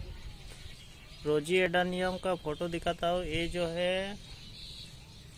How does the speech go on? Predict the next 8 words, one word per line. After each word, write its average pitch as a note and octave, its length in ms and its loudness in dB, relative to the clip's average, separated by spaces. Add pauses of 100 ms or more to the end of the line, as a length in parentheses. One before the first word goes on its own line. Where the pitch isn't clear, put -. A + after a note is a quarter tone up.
आर D3 220 6
डबल E3 300 6
वन F3 360 4
है, F3 340 0 (380)
Sorry, E3 260 6
R D#3 280 8
one F3 340 4
है, G3 320 -2